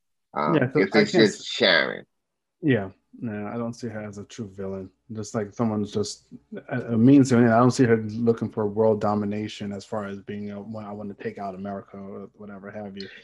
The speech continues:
Speaker 1: Yeah,
Speaker 2: Just
Speaker 1: and
Speaker 2: like
Speaker 1: that's
Speaker 2: she
Speaker 1: the
Speaker 2: just
Speaker 1: thing, it
Speaker 2: wanna
Speaker 1: just, yeah.
Speaker 2: Yeah. Um, yeah, I, I, her story, I'm hoping she's not, doesn't become the, the main villain in Captain America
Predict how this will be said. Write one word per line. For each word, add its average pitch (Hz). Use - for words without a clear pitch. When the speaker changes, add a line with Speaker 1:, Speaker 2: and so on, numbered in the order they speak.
Speaker 1:
Yeah, 170
Speaker 2:
Just 143
Speaker 1:
and 123
Speaker 2:
like 135
Speaker 1:
that's 139
Speaker 2:
she 143
Speaker 1:
the 135
Speaker 2:
just 131
Speaker 1:
thing, 120
it -
Speaker 2:
wanna 107
Speaker 1:
just, 110
yeah. -
Speaker 2:
Yeah. 95
Um, 117
yeah, 139
I, 151
I, 156
her 147
story, 151
I'm 131
hoping 147
she's 135
not, 131
doesn't 120
become 120
the, 113
the 113
main 113
villain 117
in 110
Captain 113
America 107